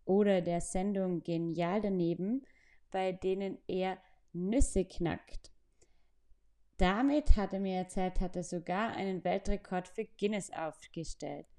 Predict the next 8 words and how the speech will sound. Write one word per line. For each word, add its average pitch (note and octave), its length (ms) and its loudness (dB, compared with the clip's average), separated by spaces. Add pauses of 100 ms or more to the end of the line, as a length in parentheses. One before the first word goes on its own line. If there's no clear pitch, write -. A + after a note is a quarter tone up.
(520)
Also F3+ 340 -4 (160)
ein F3 380 -4 (100)
erfahrener F3+ 1200 -2 (440)
Fernsehgast. E3+ 1400 0 (520)
Natürlich B3 800 2
reden G3+ 400 0
wir F#3+ 180 0
heute F#3+ 460 2